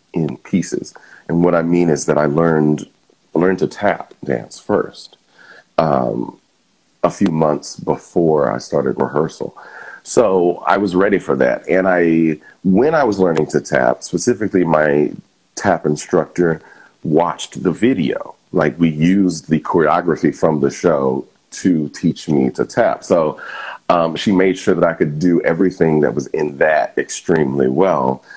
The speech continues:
before moving on to anything else. So that's, that helped. But the amount of time that it took for me to learn the show, um, I started rehearsal January twelfth of twenty sixteen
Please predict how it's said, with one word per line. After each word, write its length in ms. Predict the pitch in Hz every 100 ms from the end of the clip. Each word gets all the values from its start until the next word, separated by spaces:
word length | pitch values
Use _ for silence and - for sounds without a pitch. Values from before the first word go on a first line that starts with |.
| - -
before 400 | 80 - - 87
moving 300 | 80 78 76
on 160 | 69 62
to 140 | -
anything 400 | 60 52 - 57
else. 320 | 50 - - - - - -
So 480 | 113 110 101 92 -
that's, 460 | - 104 104 - -
that 340 | - 101 104
helped. 380 | - 80 - - -
But 340 | - - - - - 107
the 180 | 120
amount 320 | 113 98 117 135
of 120 | -
time 300 | 110 101 87
that 120 | 78
it 160 | 69 - _
took 400 | - - 101 -
for 160 | - 92
me 120 | 85
to 80 | 82
learn 640 | 78 80 80 76 73 73 - _ _ _
the 140 | 71 71
show, 720 | - - 147 78 58 60 - _ _ _ _ -
um, 340 | 80 78 71
I 80 | 55
started 280 | 82 113 110
rehearsal 520 | 87 90 92 - 82
January 460 | 76 80 85 76 69
twelfth 640 | - 101 80 127 - - -
of 160 | 73 -
twenty 220 | 87 80
sixteen 720 | - 73 - 95 87 87 123